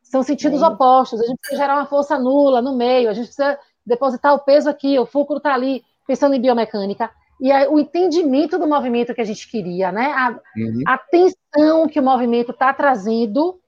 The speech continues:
Speaker 1: né? A tensão no sentido de, de força mesmo, de, de distanciamento
Speaker 2: Oposição.
Speaker 1: das fibras, tensão.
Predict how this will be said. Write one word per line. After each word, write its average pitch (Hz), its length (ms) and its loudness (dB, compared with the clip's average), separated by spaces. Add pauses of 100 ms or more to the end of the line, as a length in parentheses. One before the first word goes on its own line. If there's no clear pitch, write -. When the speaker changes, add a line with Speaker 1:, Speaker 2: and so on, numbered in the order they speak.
(220)
Speaker 1:
né? 233 100 -4
A 277 80 -2
tensão 302 260 -4
no 320 80 -6
sentido 294 400 -4
de, 262 260 -4
de 262 120 -6
força 233 420 -2
mesmo, 202 400 -2
de, 196 180 -8
de 190 600 -4 (300)
distanciamento 240 720 0
Speaker 2:
Oposição. 202 40 -2
Speaker 1:
das 202 200 -2
fibras, - 380 -8 (360)
tensão. 226 420 -6